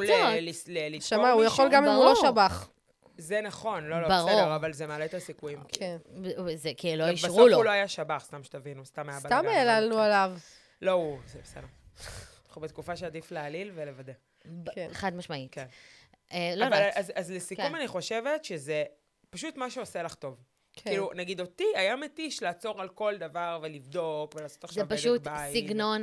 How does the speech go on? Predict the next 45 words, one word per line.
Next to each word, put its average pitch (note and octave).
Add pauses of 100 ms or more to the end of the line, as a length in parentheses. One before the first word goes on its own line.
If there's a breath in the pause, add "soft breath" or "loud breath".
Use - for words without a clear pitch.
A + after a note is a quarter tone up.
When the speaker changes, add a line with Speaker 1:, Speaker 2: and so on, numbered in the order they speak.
Speaker 1:
אחר F#3
של G3
בן D#3+
אדם. D#3+
לינוי, D#3
עכשיו -
נפל D#3+
לי C#3+
פתאום. C3 (140)
Speaker 2:
כן. D3
Speaker 1:
את -
כמו C4+
אחותי. C4 (580 loud breath)
אחותי, F#3+
דיברתי F#3
איתה F3+
בטלפון C3+
פעם C#3
אחת, C#3+
ואמרתי E3
לה F#3
Speaker 2:
אני D#3
יושבת -
עם F#3+
המשקפיים D#3
שלך D#3
כל D#3
הפודקאסט. - (100)
Speaker 1:
לא F3+
נורא, A3+
עם D#3
סטייל E3+
Speaker 2:
בסדר. F#3+
Speaker 1:
ברמות. G3
Speaker 2:
כן, F#3+
Speaker 1:
אחותי, G3
יש F3
Speaker 2:
סן F3+
Speaker 1:
אותם F#3
Speaker 2:
לורן. F3+
Speaker 1:
להיילי F3
ביבר, E3 (160)
כאילו, C#3+
מאמי. C#3+ (440)
Speaker 2:
בסדר. -